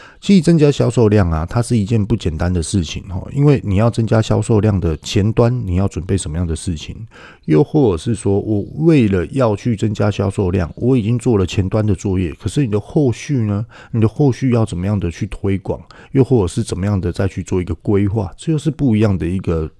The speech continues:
嗯，程度了。所以啊，我觉得啊，呃，我相信啊，听疯狂企业的 Podcast 的听众们呢，一定是有一些的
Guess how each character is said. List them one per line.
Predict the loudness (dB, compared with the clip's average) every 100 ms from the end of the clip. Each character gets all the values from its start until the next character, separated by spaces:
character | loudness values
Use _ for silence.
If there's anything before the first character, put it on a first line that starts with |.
| _ -6
嗯， | -6 -6 -10 -8
程 | -4 -4 -2
度 | -2 -2
了。 | -6 -12 -18 -20 -20 -20 -20 -20 -2
所 | 4 6
以 | 6
啊， | 2 0 -6 -16 -16
我 | 2 2
觉 | 4 4
得 | 4
啊， | 4 2 -4 -10 -12 -14 -16 _ _ _ _
呃， | 0 0 0 -4
我 | 0 4 4
相 | 4 4
信 | 4 2
啊， | 0 -4
听 | 0 2 2 0 -10 -20 -20 -20 -20 _
疯 | -2 0
狂 | 2 2 0
企 | 0 2
业 | 2
的 | 2
Podcast | 0 2 0 0 -6 -6 -16 _ _
的 | -4 -2 -4 -8
听 | 0 4
众 | 6 4
们 | 2 -2
呢， | -6 -8
一 | 0
定 | 4 4
是 | 4
有 | 2 2 -4 -8
一 | -4
些 | 0 2
的 | 0 -2